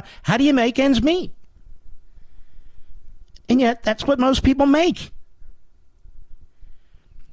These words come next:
Now, you don't work for the government. If you and your wife, or you and your husband, or you and your whatever,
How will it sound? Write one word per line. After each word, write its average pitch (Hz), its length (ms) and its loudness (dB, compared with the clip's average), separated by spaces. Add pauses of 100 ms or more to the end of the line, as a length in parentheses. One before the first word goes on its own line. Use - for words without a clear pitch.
(300)
Now, 233 100 2
you 247 100 4
don't 285 180 4
work 233 180 4
for 196 140 -2
the 160 80 0
government. 127 600 2 (540)
If 151 200 -2
you 240 380 6
and 143 100 4
your 120 140 6
wife, 180 400 2
or 143 40 4
you 190 280 4
and 165 80 4
your 123 140 4
husband, 156 420 2
or - 20 6
you 175 260 4
and 156 100 4
your 127 100 4
whatever, 139 340 4